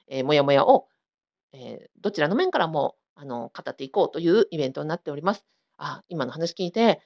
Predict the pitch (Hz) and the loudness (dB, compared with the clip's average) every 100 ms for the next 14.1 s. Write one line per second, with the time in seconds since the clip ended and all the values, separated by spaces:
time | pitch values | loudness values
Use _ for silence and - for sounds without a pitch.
0 | _ - 123 120 120 139 214 - 175 139 | _ -14 -10 -4 -2 0 0 -2 -4 -4
1 | - _ 156 143 131 127 127 156 143 - | -6 _ -12 -4 0 0 0 -2 -4 -8
2 | 151 160 220 - 208 214 320 - _ - | -10 -6 -6 -6 -8 -2 -2 -2 _ -14
3 | 147 131 131 139 143 131 139 131 165 175 | -8 -8 -8 -8 -6 -6 -8 -4 -4 -2
4 | 220 190 208 _ _ _ _ _ - - | -2 0 -2 _ _ _ _ _ -16 -4
5 | 165 143 139 143 131 - - _ _ _ | 2 6 8 6 4 0 -8 _ _ _
6 | - 196 151 131 220 285 - _ - 151 | -6 -4 0 0 2 0 -2 _ -12 -6
7 | 135 131 123 - - _ - 180 175 165 | 0 0 0 -2 -10 _ 2 2 4 2
8 | 156 277 294 165 _ - 160 139 151 - | 0 -2 -2 -2 _ -10 -8 -6 -8 -8
9 | 185 285 339 240 294 226 151 147 208 202 | -8 -6 -6 0 4 4 2 -2 0 0
10 | - _ - 143 131 147 - 151 202 202 | -2 _ -10 -8 -6 -6 -6 -6 -6 -6
11 | 143 - 247 - - 170 190 185 165 156 | -10 -2 -2 -2 -4 0 2 4 2 0
12 | 175 - 165 214 180 - 233 220 185 185 | -4 -2 0 2 2 0 0 2 2 0
13 | 160 151 143 160 180 175 190 170 135 - | -2 -2 -2 0 2 0 -2 -4 -4 -8
14 | 262 | -8